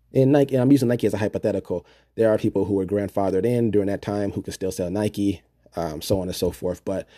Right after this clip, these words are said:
uh, Disney, for example, if you had a plug at the Disney store where you were getting stuff for cheap in bulk, that plug is now gone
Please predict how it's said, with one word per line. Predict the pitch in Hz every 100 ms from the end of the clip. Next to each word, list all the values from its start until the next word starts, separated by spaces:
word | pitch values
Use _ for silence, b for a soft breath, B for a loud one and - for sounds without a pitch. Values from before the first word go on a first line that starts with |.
| b b
uh, | 101 92 92
Disney, | 95 120 131 127 101
for | 104
example, | 95 101 98 85 - b b _ _
if | -
you | 127
had | 151
a | 120
plug | - 156 147
at | 117
the | 95
Disney | 95 131 107
store | - 101 104
where | 98
you | 104 113
were |
getting | 101 107
stuff | - 117
for | -
cheap | - 135 120 _ _ _ _ _ - -
in | 101 90
bulk, | 135 147 - - - -
that | 104 -
plug | - 202 151
is | 107
now | 127 104
gone | 92 110 156 - -